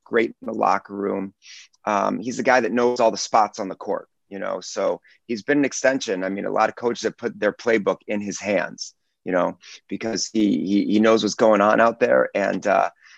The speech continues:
like I said, there, there's a lot more to the guy, you know, than the three and D, the,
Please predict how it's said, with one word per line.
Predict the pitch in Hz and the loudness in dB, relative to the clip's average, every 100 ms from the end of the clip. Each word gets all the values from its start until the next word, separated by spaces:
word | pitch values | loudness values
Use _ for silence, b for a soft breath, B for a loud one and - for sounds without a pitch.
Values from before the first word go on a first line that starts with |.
| b | b
like | 123 117 | 0 2
I | 120 | 0
said, | - 107 | 2 0
there, | 98 101 | 0 -4
there's | - 98 | -4 -2
a | |
lot | 101 113 117 | 2 2 2
more | 113 107 | 0 -2
to | - 120 | -2 -6
the | 98 | -2
guy, | 95 92 80 - | 0 0 -2 -6
you | 98 | -6
know, | 95 92 | -4 -4
than | 90 92 87 | -2 -4 -4
the | |
three | - 110 110 | -10 -4 -2
and | 101 | -2
D, | 95 104 101 95 | -2 -2 0 0
the, | 92 92 85 | 2 0 0